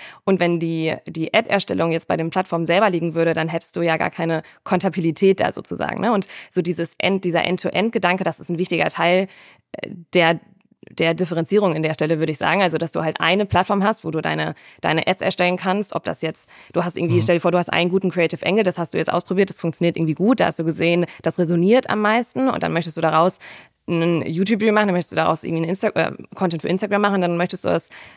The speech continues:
Speaker 1: auf, ähm, TikTok noch verwerten. Also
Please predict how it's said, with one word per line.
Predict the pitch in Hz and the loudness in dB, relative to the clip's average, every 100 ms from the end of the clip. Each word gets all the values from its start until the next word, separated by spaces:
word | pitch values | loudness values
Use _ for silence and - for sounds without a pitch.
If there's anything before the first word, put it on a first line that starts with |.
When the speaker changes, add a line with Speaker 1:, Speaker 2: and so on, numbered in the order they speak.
| _ _ - | _ _ 0
Speaker 1:
auf, | 170 165 165 - - | 4 4 2 -2 -6
ähm, | - 165 160 | -4 -2 -4
TikTok | - 190 175 - | 0 2 2 0
noch | 220 | 0
verwerten. | - 202 220 240 240 | 0 2 2 2 2
Also | 175 175 | 2 2